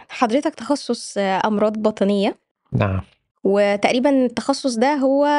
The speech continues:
Speaker 1: يعني توجهه الأول لأي شخص عنده أي شكوى أو عنده أي مشكلة،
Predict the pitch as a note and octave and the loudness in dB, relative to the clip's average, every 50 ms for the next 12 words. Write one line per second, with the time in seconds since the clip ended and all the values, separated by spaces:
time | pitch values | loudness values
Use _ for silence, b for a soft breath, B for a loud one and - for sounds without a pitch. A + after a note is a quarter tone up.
0 | D4 D4+ C4 A#3+ G3 G3 G3+ G#3 G#3 G3+ G3+ F#3 F3+ - - - A#3+ A#3+ B3 A#3+ | 0 0 0 0 0 0 0 0 0 0 0 0 -2 -2 -2 0 0 2 2 2
1 | B3 B3 A3+ - - A#3+ B3+ A#3 A3+ G#3 - A#3 A#3 A3+ - B3 - - - A3+ | 0 0 0 0 2 2 0 2 0 0 0 -2 -2 -2 -4 -6 -6 -4 -4 -2
2 | G3 G#3+ A3+ A3 G3+ A3 A#3 A3 A3 - B3 A#3+ - - A#3+ A#3 A#3 A3 - G3+ | 0 0 0 0 0 0 0 -2 -2 -2 -4 -2 0 0 2 2 2 0 0 -2
3 | F#3+ F3+ G3+ A3 A3 G#3 G3+ A#3 A3+ A3 G#3+ - - - A3 A#3 C4 C4 C#4 B3+ | -2 0 0 0 0 0 0 0 0 0 -2 -4 -4 -4 -2 0 0 0 0 0